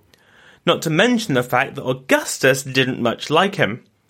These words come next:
But he did have his mother in his corner, and that counted for quite a lot.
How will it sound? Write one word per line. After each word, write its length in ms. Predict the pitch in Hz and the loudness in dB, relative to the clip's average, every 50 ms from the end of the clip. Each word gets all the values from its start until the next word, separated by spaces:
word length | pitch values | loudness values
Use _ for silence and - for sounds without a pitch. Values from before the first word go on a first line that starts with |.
| _ _ _ _ _ _ _ | _ _ _ _ _ _ _
But 140 | 226 208 214 | 2 2 2
he 120 | 226 254 | 2 0
did 260 | 226 - 311 330 320 | 2 2 2 2 2
have 160 | - 269 285 277 | 2 2 2 2
his 140 | 285 - | 2 4
mother 300 | 247 240 233 202 180 160 | 4 4 4 4 4 2
in 80 | 139 120 | 2 2
his 140 | 113 123 - | 0 -2 -4
corner, 440 | - - 131 110 98 - - - - _ _ _ _ _ _ _ | -4 -2 -2 -2 -2 -4 -10 -14 -18 _ _ _ _ _ _ _
and 200 | - 131 131 127 | -4 -4 -2 0
that 340 | 147 170 190 190 190 - - | 2 2 2 2 -2 -6 -6
counted 420 | - 143 127 123 123 - 127 113 | -4 -2 -2 -2 -4 -4 -6 -6
for 120 | - 127 | -6 -8
quite 380 | 127 - - - 110 104 - - - | -8 -6 -4 -4 -4 -4 -4 -6 -6
a 60 | 117 | -4
lot. 360 | 110 101 101 - - - - | -4 -4 -4 -6 -8 -10 -16